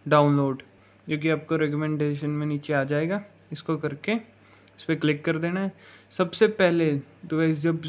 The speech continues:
टॉप में जो ओबीएस प्रोजेक्ट डॉट कॉम जो वेबसाइट इनकी ऑफिशियल वेबसाइट है वो आएगी, उस पर आपको क्लिक करना है। इस पर जाते ही आपको ये तीनों ऑप्शन दिखाएगा कि सबसे पहले विंडो, मैक और लिनक्स। आपको उससे नीचे स्क्रॉल करना है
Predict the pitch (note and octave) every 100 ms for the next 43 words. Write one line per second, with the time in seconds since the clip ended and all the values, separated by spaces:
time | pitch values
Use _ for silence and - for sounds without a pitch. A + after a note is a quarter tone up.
0 | - - F#3 F#3 G#3+ G#3+ G3+ - F3 F3
1 | E3 - - _ _ _ - E3+ F#3+ -
2 | E3 E3+ E3+ - - _ - E3 E3 F3
3 | F3 F3+ D#3+ E3 E3 - E3 D#3+ C3+ C#3
4 | E3 E3 E3 - - - E3 E3 F3+ E3+
5 | E3+ F3 E3+ E3 E3 F3 G#3 G3+ F3+ C#3+
6 | E3 D#3 D#3 E3 E3+ D#3+ D3 F3 F3+ -
7 | - F#3 D3 E3 D#3 C#3+ C#3+ C#3+ D#3 F#3
8 | G3 - - - - E3+ E3+ F#3 F#3 F3+
9 | G3 F#3 F3 F#3 F3+ F3 F3+ F#3 F3+ -
10 | E3 D#3 D3+ D#3 D#3+ F3 E3 - D#3+ E3
11 | D#3+ D#3 D#3 D#3+ D#3+ E3 D#3 D#3 D#3 -
12 | D#3+ F#3 - D3+ C#3+ B2+ - - - -
13 | - - D3+ D3+ E3+ E3 F3 E3 D#3+ D#3+
14 | - E3 F#3 F#3 F#3 F#3+ G3